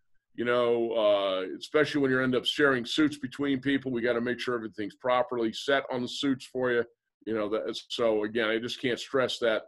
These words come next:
that, that hard enough to, to get in. And, and if you're not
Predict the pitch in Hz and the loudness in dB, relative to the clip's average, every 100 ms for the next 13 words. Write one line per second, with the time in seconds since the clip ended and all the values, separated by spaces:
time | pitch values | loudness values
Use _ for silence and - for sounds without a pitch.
0 | - 107 101 _ 107 95 - - 127 123 | -2 -2 -2 _ -6 -6 -12 -2 0 0
1 | 117 107 - 98 - 101 95 110 107 104 | -2 -2 -4 -6 -4 -8 -2 -2 -2 -4
2 | 101 98 98 98 101 110 - 107 131 151 | -6 -8 -6 -8 -6 -8 -6 -2 2 2